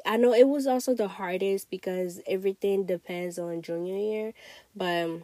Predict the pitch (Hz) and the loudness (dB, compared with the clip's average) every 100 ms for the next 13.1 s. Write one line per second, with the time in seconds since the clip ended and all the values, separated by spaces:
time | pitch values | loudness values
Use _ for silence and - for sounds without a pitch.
0 | - _ 175 180 196 196 180 180 175 175 | -16 _ -6 -2 0 0 0 0 0 -2
1 | 175 170 165 - 175 165 160 165 - - | -4 -8 -10 -8 -6 -4 -6 -8 -10 -8
2 | 151 156 156 160 165 160 165 160 - 165 | -8 -6 -6 -6 -6 -6 -8 -12 -10 -8
3 | 156 151 156 156 156 151 151 160 - _ | -6 -8 -10 -10 -10 -10 -12 -16 -20 _
4 | _ _ _ _ _ _ - - 202 196 | _ _ _ _ _ _ -20 -12 -6 -2
5 | 196 190 180 202 214 214 196 190 - - | 0 -2 0 2 2 0 0 -2 -6 -16
6 | - - - - 202 254 233 220 185 185 | -20 -20 -20 2 4 6 6 4 4 0
7 | 185 170 170 160 165 170 170 170 170 - | 0 -2 -2 0 0 0 0 -2 -4 -6
8 | - 180 180 180 175 196 185 175 - 185 | -4 -2 -2 -4 -6 -4 -2 -2 -6 -4
9 | 165 175 - 226 - 262 - 254 247 247 | -4 -4 -2 0 2 0 4 6 8 8
10 | 247 247 247 247 233 233 233 - 233 226 | 8 4 0 0 0 0 -2 -2 -2 0
11 | 220 - - 180 185 185 175 180 175 175 | -4 -6 -8 -6 -4 -4 -2 -2 -2 -4
12 | 180 - - - - 190 190 190 180 170 | -8 -16 -20 -20 -2 2 4 4 0 0